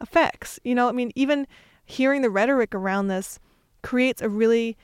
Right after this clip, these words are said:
destructive and discriminatory image of transgender women as, as potential rapists that you need to be afraid of and that can't be allowed in public spaces. It's,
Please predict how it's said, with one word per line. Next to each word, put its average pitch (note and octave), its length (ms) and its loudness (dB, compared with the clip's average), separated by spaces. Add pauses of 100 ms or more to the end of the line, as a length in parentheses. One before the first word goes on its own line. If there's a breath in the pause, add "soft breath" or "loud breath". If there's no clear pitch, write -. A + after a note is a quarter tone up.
(200 soft breath)
destructive G#3+ 920 -4
and G#3 120 -4
discriminatory G3+ 1000 -6
image - 560 -6 (160)
of G#3+ 180 -4
transgender A3+ 480 -4
women A#3 480 -4 (460 soft breath)
as, G#3 580 -4 (440)
as A3+ 160 -2
potential B3+ 420 -6
rapists G#3+ 440 -4
that F#3 80 -10
you G#3 80 -6
need G#3+ 160 -4
to A#3+ 60 -8
be A3 160 -6
afraid G#3+ 380 -4
of - 160 -4
and F#3+ 140 -4
that F3+ 100 -6
can't G#3+ 260 -6
be G#3 120 -4
allowed G3+ 420 -2
in F#3 140 -6
public G3 320 -10
spaces. - 600 -8
It's, - 220 -10